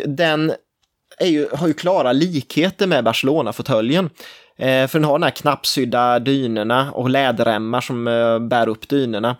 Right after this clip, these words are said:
Men istället för den här saxkonstruktionen så, eh, har den liksom en plattjärnsbenställning i lite samma princip som de här, eh, konsolstolarna, så att den liksom så här fjäderstål i sig. Och, ehm,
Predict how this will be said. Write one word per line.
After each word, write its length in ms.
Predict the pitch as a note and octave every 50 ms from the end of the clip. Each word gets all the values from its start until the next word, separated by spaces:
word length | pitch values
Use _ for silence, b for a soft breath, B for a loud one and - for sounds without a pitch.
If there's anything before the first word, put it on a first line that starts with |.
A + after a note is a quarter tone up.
| B B B B
Men 440 | C3+ D3 E3 F#3 E3 C#3 C3 C3+ A2
istället 520 | D3 - - G3+ E3+ C#3+ C3+ C#3+ D3+ -
för 80 | - -
den 40 |
här 80 | F3 C3+
saxkonstruktionen 1080 | - - - F3 E3+ - - - D3 A#2+ - - B2 - C#3 B2 A#2+ B2 C#3 F3+ F#3+ F3 B B B B B B
så, 480 | B - - - - D#3 C#3 C3 C#3 C3+
eh, 260 | C3+ C3+ C3+ C#3 - -
har 340 | - - D3 F3+ G#3+ G3+ D#3+
den 320 | C3+ C3+ C3 C3+ C3+ B2+ - - - -
liksom 200 | B2+ C#3 - D3
en 120 | C3 B2+ - _ _ -
plattjärnsbenställning 2000 | - D#3+ F3 F3 - _ - C#3+ C#3 B2+ B2 A#2+ A#2+ A#2+ - - - - C3 A#2 C#3 B2 B2 A#2+ B2 - - - D3 B2+ G#2 A2 A#2+ B2+ C#3 E3+ G3 F#3 E3
i 40 | D3
lite 260 | D#3+ E3+ E3+ - B2+
samma 300 | - - D3+ D3 C3+ A#2+
princip 520 | A#2 - C3 B2+ - - C3+ A#2 A2+ -
som 180 | - - B2 A#2+
de 120 | B2+ B2+
här, 340 | C3+ C3+ B2 A#2 A#2 A2+ A2+
eh, 100 | A#2 A2+ A2
konsolstolarna, 1160 | - - B2+ A#2+ - D3+ D#3 D#3+ B2+ - - - - C3 E3 A3 F3 B2 G#2+ G#2+ G#2+ A2 A#2
så 140 | - - A#2+
att 80 | A#2
den 120 | - A#2+ A#2
liksom 200 | A#2+ - B2+ A#2+
så 100 | - A#2+
här 160 | A#2 A2+ G#2+
fjäderstål 920 | - - - C#3 C#3+ C3+ A#2+ A2+ A#2+ - - - F3 G3 F3 C3+ G#2+ G#2+
i 140 | F#2 D#2 F2+
sig. 280 | - - G#2 G#2 A#2 B B B B B B B B B B B B B B B -
Och, 400 | D3+ D3 C#3+ - _ _ - -
ehm, 420 | D3+ C#3+ C#3+ C#3+ C#3+ C#3+ C#3+ C#3